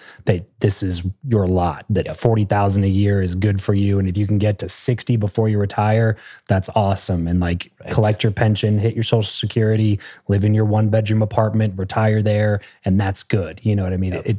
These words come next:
Speaker 1: teaches you that there's something else. And the best thing about it is probably the personal development aspect, about the fact that they're always,
Speaker 2: Absolutely.
Speaker 1: you know, encouraging you to listen to Jim Rohn and Zig Ziglar and all these
Speaker 2: Yeah.
Speaker 1: different, all these different people that,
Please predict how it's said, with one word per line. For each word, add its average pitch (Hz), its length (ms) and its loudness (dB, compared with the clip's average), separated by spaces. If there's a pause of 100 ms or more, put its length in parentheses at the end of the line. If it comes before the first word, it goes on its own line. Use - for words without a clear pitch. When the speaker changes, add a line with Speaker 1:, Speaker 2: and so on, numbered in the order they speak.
(180)
Speaker 1:
teaches 101 480 -2
you 95 80 0
that 90 140 -2
there's 92 160 -2
something 92 300 -2
else. 92 260 -2 (340)
And 98 200 2
the 95 60 2
best 98 300 0
thing 98 140 0
about 92 260 2
it 95 40 2
is 90 80 -2
probably 90 240 0
the 85 80 -2
personal 92 360 -2
development 101 360 2
aspect, - 420 -8
about 90 240 -2
the 101 80 -2
fact 90 240 -2
that 85 100 0
they're 85 140 -2
always, 95 300 2
Speaker 2:
Absolutely. - 180 -18 (140)
Speaker 1:
you 135 80 2
know, 101 120 2
encouraging 101 500 2
you 95 40 0
to 90 120 -2 (120)
listen 107 240 0
to 104 80 2
Jim 101 320 2
Rohn 101 260 2
and 90 320 -4
Zig 98 180 -4
Ziglar 95 540 -2
and 82 160 -8 (380)
all 101 80 4
these 98 180 2
Speaker 2:
Yeah. 98 60 0
Speaker 1:
different, 92 280 -4
all - 140 -2
these 98 140 2
different 92 320 -2
people 98 300 0
that, 87 240 -4